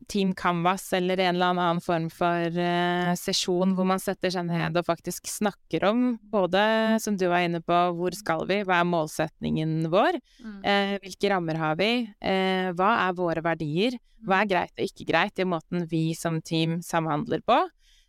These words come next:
Speaker 1: eh, hvilke roller, eh, opplever vi at, eh, vi har, hvilke styrker og svakheter har vi, eh, som individer og dermed også som team.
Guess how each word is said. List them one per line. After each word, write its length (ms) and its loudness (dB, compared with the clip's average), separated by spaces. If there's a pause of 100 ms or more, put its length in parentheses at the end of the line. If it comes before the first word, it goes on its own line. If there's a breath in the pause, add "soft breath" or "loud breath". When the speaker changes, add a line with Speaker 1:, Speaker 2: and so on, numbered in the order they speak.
(120)
Speaker 1:
eh, 580 2
hvilke 360 -2
roller, 640 0
eh, 480 0
opplever 480 -2
vi 240 0
at, 240 -4 (140)
eh, 400 2
vi 80 -4
har, 300 2
hvilke 280 -4
styrker 400 -2
og 60 0
svakheter 600 -2
har 180 2
vi, 200 0 (260)
eh, 200 -2
som 180 -2
individer 640 0
og 220 0 (160)
dermed 300 0
også 200 -6
som 320 -2
team. 240 0